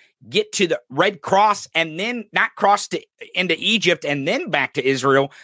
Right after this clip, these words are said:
but to cross directly from Gaza to Israel, which has not happened yet during this conflict. They negotiated that. They helped negotiate that.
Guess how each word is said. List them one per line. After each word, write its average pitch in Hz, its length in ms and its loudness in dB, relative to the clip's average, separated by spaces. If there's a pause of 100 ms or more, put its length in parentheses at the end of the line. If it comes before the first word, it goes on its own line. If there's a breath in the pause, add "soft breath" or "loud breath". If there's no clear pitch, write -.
(280 loud breath)
but 156 220 -2
to - 120 -10
cross 190 380 0
directly 170 480 2
from 151 220 -2
Gaza 156 420 0
to 143 180 -6
Israel, 160 320 2
which 147 200 -2
has 127 180 -2
not 160 200 0
happened 170 420 -6
yet 104 240 -8 (500)
during 104 260 -2
this 90 140 -10
conflict. 82 540 -10 (720)
They 170 100 4
negotiated 139 640 -2
that. 101 180 -4
They 127 120 0
helped 143 340 -4
negotiate 117 560 -4
that. 80 220 -10